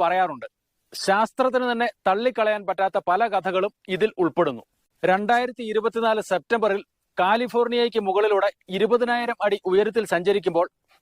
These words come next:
ഒരു നിഗൂഢമായ വസ്തു തന്റെ വിമാനത്തിന്റെ തൊട്ടരികിലൂടെ കടന്നുപോയെന്ന വെളിപ്പെടുത്തലുമായി അമേരിക്കൻ വ്യോമസേന പൈലറ്റ്. ഇരുണ്ട ചാരനിറത്തിലുള്ള സിലിണ്ടർ ആകൃതിയിലുള്ള ഒരു നിഗൂഢ വസ്തുവാണ് അപകടകരമായി വ്യോമസേനാ വിമാനത്തിന്റെ തൊട്ടരികിലേക്ക്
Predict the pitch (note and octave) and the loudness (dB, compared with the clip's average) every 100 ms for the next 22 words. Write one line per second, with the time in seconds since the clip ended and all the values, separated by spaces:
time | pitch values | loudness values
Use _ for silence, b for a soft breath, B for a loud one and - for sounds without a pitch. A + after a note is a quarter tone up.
0 | _ G3+ G#3+ G#3 G3 A#3+ B3+ A#3+ A3+ G#3+ | _ 2 4 4 2 2 2 2 0 0
1 | F#3 - A3 A#3+ _ - G3+ G#3 G3 G#3+ | -2 -2 -4 -6 _ 0 2 2 2 2
2 | A#3 A#3+ A#3 A3 F#3 - A#3 G#3+ G3+ F#3+ | 0 -2 -2 0 0 0 0 2 2 0
3 | F#3 F3 G#3 G3 F#3+ F#3 F3+ E3 F#3 - | 0 -2 0 0 0 0 0 0 0 0
4 | A3 G3+ E3+ D#3 F3+ _ _ D#3+ F3+ G#3+ | 0 0 2 0 -2 _ _ -2 2 0
5 | G#3 G#3+ - E3 F#3 G#3 G#3+ G#3 G3 F3 | 0 -2 -4 0 0 2 0 0 0 0
6 | D3 C#3+ G#2+ - _ _ _ _ - G3 | -2 -2 -8 -14 _ _ _ _ 0 4
7 | A3+ A#3+ B3 - _ _ - G#3 A3+ C4+ | 4 2 0 -4 _ _ 0 2 2 0
8 | A#3+ A3 A3 G#3 G#3 - - - G3+ A3+ | -2 -2 0 0 0 -4 -14 -2 2 2
9 | A#3+ C4 - G#3+ G#3+ G#3+ G#3+ F#3+ G3 - | 2 0 0 0 0 0 0 2 -2 0
10 | G3+ F#3+ F#3+ F3 A#3+ B3 G3 F3 A3+ F#3+ | 0 0 0 2 2 4 0 -2 0 0
11 | D#3+ - _ _ - D#3+ G#3 A#3 A#3 A3+ | 0 -6 _ _ -4 0 2 0 0 -2
12 | G#3 F#3+ G#3 _ E3+ F#3 G#3+ A#3 G#3+ A#3 | -2 -4 -6 _ -2 2 2 0 0 0
13 | A3 G#3+ G#3 G3+ G3+ F#3 - F3+ A#3+ A3+ | 0 0 0 -2 -2 -2 0 0 2 2
14 | G3+ G3 F#3 | 0 0 -2